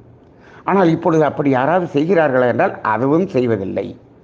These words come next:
இப்பொழுது என்ன செய்கிறார்கள் என்று சொன்னால், துன்பம் போக்கும் செயல் என்று இவர்கள் எதெல்லாம் துன்பம் என்று, மனிதர்கள் துன்பம் என்று சொல்லுகிறார்களோ, அதையெல்லாம் போக்கிக் கொண்டிருக்கிறார்கள். அப்ப என்ன செய்றாங்க? "நான் இவ்வளவு ஈகை செய்து, இவ்வளவு நல்ல செயல்கள் செய்கிறேன்,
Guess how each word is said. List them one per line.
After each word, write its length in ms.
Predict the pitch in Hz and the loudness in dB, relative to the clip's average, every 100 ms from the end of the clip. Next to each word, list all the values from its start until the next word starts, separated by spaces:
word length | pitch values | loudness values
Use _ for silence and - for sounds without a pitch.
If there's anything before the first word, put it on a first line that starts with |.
| - - - - - | -20 -20 -20 -20 -8
இப்பொழுது 320 | - 196 233 180 | -4 0 2 2
என்ன 200 | 220 277 | 2 2
செய்கிறார்கள் 520 | 220 180 165 139 127 | 2 2 2 2 0
என்று 220 | 123 117 | -2 -2
சொன்னால், 360 | 120 151 151 - - - | -2 0 0 -4 -12 -10
துன்பம் 300 | - 262 285 | 0 2 2
போக்கும் 320 | 233 226 214 202 | 2 0 0 0
செயல் 260 | 175 170 | 2 2
என்று 720 | 156 147 202 160 135 175 226 - - - | 2 0 0 2 2 2 0 -6 -20 -6
இவர்கள் 480 | - 185 175 151 131 - - | 0 0 2 0 -2 -8 -2
எதெல்லாம் 580 | 151 151 185 190 262 240 | 2 2 2 2 0 0
துன்பம் 300 | 233 254 240 | 0 2 2
என்று, 300 | 226 247 240 | 0 0 0
மனிதர்கள் 580 | 165 208 220 208 247 | 0 0 0 0 0
துன்பம் 280 | - 202 220 | -2 0 0
என்று 220 | 214 208 | 0 -2
சொல்லுகிறார்களோ, 840 | 233 165 185 220 190 180 190 247 - | -2 -2 0 2 2 2 2 0 -4
அதையெல்லாம் 520 | - 127 131 185 220 | -4 -2 0 0 -2
போக்கிக் 280 | 185 160 - | -4 -4 -2
கொண்டிருக்கிறார்கள். 760 | 143 117 104 - 101 - 120 - - - - - - - - | -2 -2 -4 -4 -4 -4 -6 -6 -14 -20 -20 -20 -20 -20 -10
அப்ப 200 | - 185 | -2 0
என்ன 160 | 180 240 | 2 2
செய்றாங்க? 420 | 185 180 143 117 - - | 2 2 0 -2 -8 -6
"நான் 180 | 185 220 | 0 2
இவ்வளவு 520 | 180 185 262 269 254 | 0 2 2 2 2
ஈகை 300 | 240 208 226 | 0 -2 -4
செய்து, 300 | 190 185 160 | -2 -2 -2
இவ்வளவு 360 | 151 160 247 233 | 0 2 2 2
நல்ல 240 | 202 220 | 2 0
செயல்கள் 380 | 220 202 180 170 | 2 2 2 0
செய்கிறேன், 480 | 170 147 143 117 | 0 0 0 -2